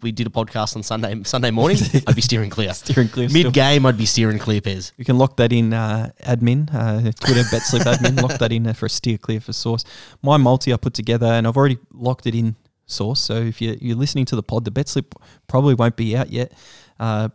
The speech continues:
Speaker 2: but this is locked in here. I've put two units on this three-leg same-game multi with Tab.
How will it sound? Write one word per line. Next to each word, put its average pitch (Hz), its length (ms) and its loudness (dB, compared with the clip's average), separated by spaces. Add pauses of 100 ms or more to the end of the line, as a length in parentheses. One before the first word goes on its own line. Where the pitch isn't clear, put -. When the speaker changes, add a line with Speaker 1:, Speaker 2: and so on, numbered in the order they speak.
Speaker 2:
but - 300 -8
this 120 240 -4
is 113 320 -6
locked 110 340 -6
in 110 160 -4
here. 110 400 -4
I've 120 160 -8
put - 160 -6
two - 160 0
units 120 380 0
on 110 100 -2
this 107 340 -4
three-leg 120 400 -2
same-game 107 360 -2
multi 107 280 -4
with 104 160 -8
Tab. 107 320 -6